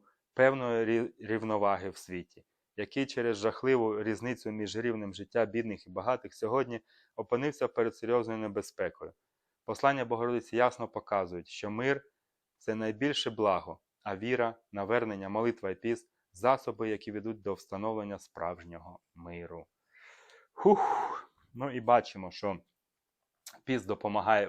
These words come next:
вирівняти баланс у світі. Неймовірно. Ти думаєш, ну,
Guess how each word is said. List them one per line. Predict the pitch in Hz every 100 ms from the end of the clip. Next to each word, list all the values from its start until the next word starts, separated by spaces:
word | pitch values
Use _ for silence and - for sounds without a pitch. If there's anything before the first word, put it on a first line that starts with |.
| 87
вирівняти | 110 113 104 98 - 98 - _ _ _
баланс | 87 104 104 104 92 - - _
у | 101
світі. | - 95 95 - 85 - _ _ _ -
Неймовірно. | 95 92 95 92 87 85 _ _ _ _ _ -
Ти |
думаєш, | 113 113 113 107 -
ну, | 120